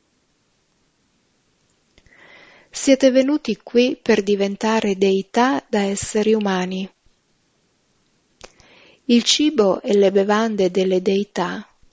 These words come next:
non sono mai impuri. Non fumano mai sigarette, eccetera. Non chiedete nemmeno cosa fanno le persone impure qui.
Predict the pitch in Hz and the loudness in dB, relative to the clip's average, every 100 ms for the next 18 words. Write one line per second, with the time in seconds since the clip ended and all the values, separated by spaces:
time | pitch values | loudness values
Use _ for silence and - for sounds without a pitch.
0 | - 240 262 - 269 254 233 214 196 196 | -4 0 0 0 0 0 0 0 0 -2
1 | - 196 190 190 190 - _ _ _ _ | -6 -4 -2 -2 -6 -12 _ _ _ _
2 | _ _ _ _ _ _ _ _ _ _ | _ _ _ _ _ _ _ _ _ _
3 | _ _ - 220 214 - 277 269 208 185 | _ _ -2 4 4 2 0 2 2 0
4 | 202 233 214 - 208 196 190 185 180 _ | 2 2 0 -2 -2 0 0 0 -4 _
5 | - 185 - _ 247 - - 190 185 185 | -6 -6 -10 _ -8 -4 -2 -2 -2 -4
6 | 180 196 - _ _ _ _ _ _ _ | -4 -6 -12 _ _ _ _ _ _ _
7 | _ _ _ _ _ _ - - - - | _ _ _ _ _ _ -20 -20 -20 -20
8 | - - 254 254 269 269 294 294 202 196 | -20 -4 2 2 2 4 2 2 -2 -4
9 | 202 220 208 190 196 - 202 - 220 220 | -2 -2 -2 -4 -6 -6 -6 -2 -2 0
10 | 202 190 - 190 - 214 202 202 190 254 | 0 0 -2 -4 -4 -2 -2 -4 -4 0
11 | 240 190 175 - 185 190 | 2 2 0 -2 0 -2